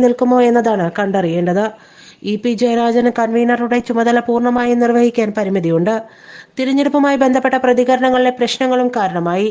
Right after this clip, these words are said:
ഇത് സംഘടനാ നടപടിയല്ല. പാർട്ടി കേന്ദ്ര കമ്മിറ്റി അംഗമായി തുടരും. എം വി ഗോവിന്ദന്റെ ഇ പിക്ക് മാറ്റിയതിനെക്കുറിച്ചുള്ള പ്രതികരണം ഇങ്ങനെയായിരുന്നു. പാർട്ടിയിൽ നിന്നല്ല, ഇടതുമുന്നണി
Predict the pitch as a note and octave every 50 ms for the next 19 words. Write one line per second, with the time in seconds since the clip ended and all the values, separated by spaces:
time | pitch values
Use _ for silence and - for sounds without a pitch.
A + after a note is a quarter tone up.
0 | G#3+ - _ _ _ _ _ _ _ _ _ G#3+ G#3+ G3 A#3 A3 - - B3+ A#3
1 | A3 A3 A#3+ A3+ A#3 B3 A#3+ A#3 A3+ G#3 G3+ F#3 F#3 F3 F3 F3 F3 G3 G#3 G#3+
2 | G#3+ - _ _ _ _ _ _ G#3+ G3+ G3+ G3+ - A#3 A3+ A3+ - G#3+ G3+ G#3+
3 | A3 A#3 A3+ A#3 A3 A3+ A3 - A3 G#3 G#3+ A3 G#3+ G#3+ G3+ G3+ - F3+ E3+ F3
4 | E3 E3 F3 E3 - - - - - _ _ F3+ F#3+ G3 G3+ A3 G#3+ F3+ G3 G#3
5 | G#3+ G#3+ G#3+ G#3+ A3 G#3+ G#3+ G#3 G#3 - G#3 G#3 G#3+ G#3 A3+ A3+ A3+ A3 A3+ A#3
6 | G#3 A3 G#3 G3+ G#3 A#3 A3+ G#3+ A3+ A3+ A3+ A3+ A3 G#3 - A#3+ G#3+ G#3+ G#3 G#3+
7 | G#3+ F#3+ A3 G#3+ A#3+ A3+ G#3 G#3+ G3+ F#3+ F3+ F3 E3 E3 D#3+ D#3+ E3 F3 F3+ G3
8 | A3 A3+ A3 A3+ - _ _ _ _ - - - - - _ - B3+ B3+ C4 C4+
9 | B3+ - E4 D#4+ D#4 D#4 D4+ C#4 C4+ C4 C4 C4 B3+ B3+ A#3+ A#3 A#3+ A#3+ C4 C4
10 | C4+ C4 C4 C4 C4